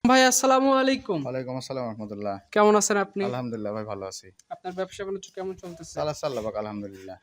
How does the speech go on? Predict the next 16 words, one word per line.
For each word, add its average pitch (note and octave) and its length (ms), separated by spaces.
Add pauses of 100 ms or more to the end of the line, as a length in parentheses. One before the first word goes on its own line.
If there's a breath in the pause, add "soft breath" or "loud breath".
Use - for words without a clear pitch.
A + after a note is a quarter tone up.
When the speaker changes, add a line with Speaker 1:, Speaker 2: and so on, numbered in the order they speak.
Speaker 1:
আচ্ছা, - 220
আজকে E3 280
তো G3 100
আপনার G3 280
নতুন G3+ 260
শেডে G3+ 260
চলে F#3 220
আসলাম F3 280
দেখতেছি, E3+ 340
এখনো G3 200
তো G3 80
গরুটার F#3 420
ওঠা F3 200
নাই E3+ 180
নতুন D3+ 260
শেডে। C#3+ 260